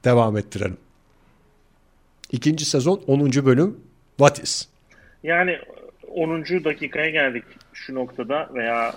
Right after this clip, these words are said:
Speaker 2: benzer bir dakikaya. Ee, edit imkanlarını da alarak bu onuncu dakika şeyini söyleyeyim. Ee, bize yakışmıyor ama konuya girebiliriz. Onuncu bölüm The Baby Shower. Ee, bebek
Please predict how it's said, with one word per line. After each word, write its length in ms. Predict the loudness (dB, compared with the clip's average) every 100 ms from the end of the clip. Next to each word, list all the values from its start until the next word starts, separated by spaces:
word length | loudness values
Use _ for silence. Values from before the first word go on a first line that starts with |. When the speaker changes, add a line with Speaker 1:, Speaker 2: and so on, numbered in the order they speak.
| -6
Speaker 2:
benzer 420 | -6 -4 -4 -4
bir 80 | -6
dakikaya. 640 | -8 -8 -8 -6 -4 -6 -12 _ _ _ _ _ _ _ _ -16
Ee, 40 | -14 -14 -14 -18 _ _ -20 -10 -4
edit 260 | -4 -4
imkanlarını 560 | -6 -4 -2 -2 -2 2
da 60 | 2
alarak 520 | 2 0 -2 -10 -20 _ -14
bu 320 | -8 -8 -6
onuncu 280 | -8 -8 -6
dakika 360 | -4 -4 -4 -2
şeyini 280 | 2 2
söyleyeyim. 520 | 2 2 2 0 -4 -6 _ -6
Ee, 360 | -4 -4 -6 -10 _ -20 -20 -20 -20 -20 -20 -20 _ -20 -12
bize 220 | 0 4
yakışmıyor 540 | 4 4 2 4 4 6
ama 280 | 4 0 -4 _ -20 -14
konuya 340 | -4 -2 -2 -2
girebiliriz. 840 | 0 0 0 -4 -4 -8 -20 -18 -10
Onuncu 400 | -8 -8 -6 -2
bölüm 340 | -2 -2 -6
The 80 | -2
Baby 240 | 2 2 0
Shower. 600 | 2 2 2 -2 -6 -20 _ -16
Ee, 500 | -14 -12 -12 -12 -14 -20 -14
bebek 500 | 0 2 4 2